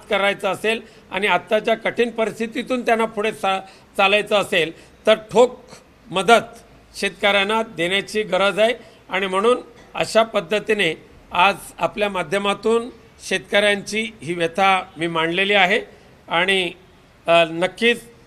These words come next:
त्याची दखल राज्य सरकार, केंद्र सरकार घेईल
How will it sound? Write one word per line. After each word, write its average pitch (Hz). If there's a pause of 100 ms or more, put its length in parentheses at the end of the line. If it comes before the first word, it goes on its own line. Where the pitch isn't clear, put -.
(220)
त्याची 185
दखल 185 (1900)
राज्य 175
सरकार, 196
केंद्र 185
सरकार 190
घेईल 170